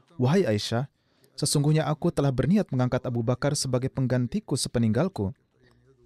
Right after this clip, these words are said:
Aku tahu bahwa Allah dan orang-orang mukmin tidak akan ridho kepada orang lain selain beliau."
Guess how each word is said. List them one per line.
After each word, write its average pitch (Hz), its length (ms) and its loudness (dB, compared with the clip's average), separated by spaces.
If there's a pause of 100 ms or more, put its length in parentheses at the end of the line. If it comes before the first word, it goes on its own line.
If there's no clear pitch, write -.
Aku - 240 0
tahu 190 340 4
bahwa 117 300 2
Allah 131 320 0
dan 123 180 2
orang-orang 127 540 0
mukmin 147 320 0
tidak 120 320 0
akan 131 160 2
ridho 147 320 2
kepada 117 320 -2
orang 117 240 0
lain 147 240 2
selain 107 320 0
beliau." 113 340 0